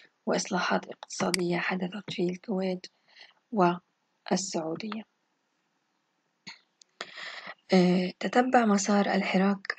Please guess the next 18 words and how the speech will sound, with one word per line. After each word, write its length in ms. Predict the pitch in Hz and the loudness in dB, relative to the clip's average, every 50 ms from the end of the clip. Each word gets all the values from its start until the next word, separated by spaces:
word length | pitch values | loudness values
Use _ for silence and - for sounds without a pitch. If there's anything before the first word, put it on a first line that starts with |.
| - 214 | 0 2
ال-، 340 | 185 180 180 180 202 202 | 2 4 4 2 2 0
الشعبي 540 | 185 196 - - - 202 185 190 185 185 185 | 0 0 0 2 2 2 0 0 0 0 0
في 120 | 175 - 190 | 0 0 0
اليمن، 340 | 185 185 180 175 175 170 | 2 4 4 2 2 0
فقط 440 | 175 - - - - 202 202 - - | -2 -4 -8 -4 -4 -4 -4 -4 -4
يريد 380 | 196 190 190 202 214 214 208 190 | -2 2 2 4 4 4 4 2
منطقة 600 | 185 180 180 185 185 190 - - - 208 196 190 - - _ _ _ _ - - | 2 0 0 0 0 -2 -6 -8 -6 -6 -6 -6 -6 -16 _ _ _ _ -6 -4
اليمن 420 | 185 180 175 180 175 175 175 180 180 _ _ _ _ _ _ _ _ _ _ _ _ _ - | -2 0 0 0 0 -2 -4 -8 -10 _ _ _ _ _ _ _ _ _ _ _ _ _ -4
من 120 | 143 175 | -2 -2
ألفين 280 | 170 170 - 214 214 220 | -2 -2 -2 -2 -2 0
وإحداش 420 | 214 - - 214 190 185 180 - | -2 -4 -4 -4 -4 -4 -4 -4
لألفين 280 | - 180 180 - 202 185 | -6 -8 -8 -6 -4 -4
وسبعتاش. 640 | 180 180 185 - 175 180 - - 185 170 - - _ _ _ _ _ _ - - - - - _ _ - | -4 -4 -4 -6 -6 -6 -8 -10 -12 -10 -12 -14 _ _ _ _ _ _ -20 -20 -20 -20 -20 _ _ 0
في 80 | - 240 | 2 2
اليمن 540 | 214 208 220 254 294 262 220 233 247 262 269 _ _ _ | 4 4 4 4 4 4 4 4 2 0 -4 _ _ _
خرجت 520 | - - - 226 226 208 202 196 190 - | -10 0 0 0 2 2 0 0 0 0
مظاهرات 640 | 185 185 185 185 180 180 - - 185 185 185 196 196 | -2 -2 0 0 -2 -2 -2 -2 0 0 0 -2 -2
سلمية، 580 | - - 233 233 226 226 226 220 208 202 196 | -2 -2 0 2 2 4 2 2 2 2 0